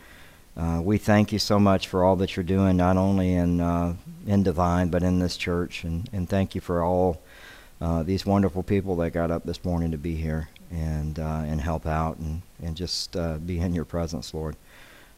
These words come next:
Uh, we humbly come before you, and we just ask, Lord, to, uh,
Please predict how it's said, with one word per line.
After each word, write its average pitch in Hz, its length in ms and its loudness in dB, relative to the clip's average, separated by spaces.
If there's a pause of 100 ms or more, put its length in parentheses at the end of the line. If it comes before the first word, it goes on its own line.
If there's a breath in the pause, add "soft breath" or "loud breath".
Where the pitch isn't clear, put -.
Uh, 78 160 -4
we 90 140 2
humbly 98 400 4
come 95 220 2
before 90 340 -2
you, 87 160 2
and 85 140 0
we 90 80 0
just 87 240 -4
ask, 82 360 0
Lord, 85 240 -2
to, 85 380 -4
uh, 82 240 -4